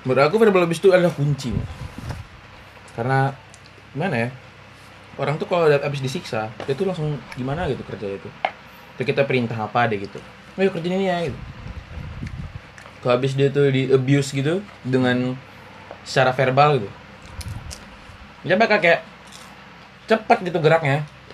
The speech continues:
Langsung paham gitu. Cuman menurut aku sih manusia tuh nggak perlu tau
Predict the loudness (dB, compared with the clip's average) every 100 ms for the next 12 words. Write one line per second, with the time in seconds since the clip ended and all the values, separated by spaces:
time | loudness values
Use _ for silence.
0 | -20 -20 -16 -14 -12 -12 -14 -14 -12 -12
1 | -12 -10 -2 0 4 4 4 2 2 0
2 | -6 -20 -20 -20 -20 -20 -20 -20 -4 2
3 | 4 4 2 2 4 4 2 2 4 4
4 | 4 4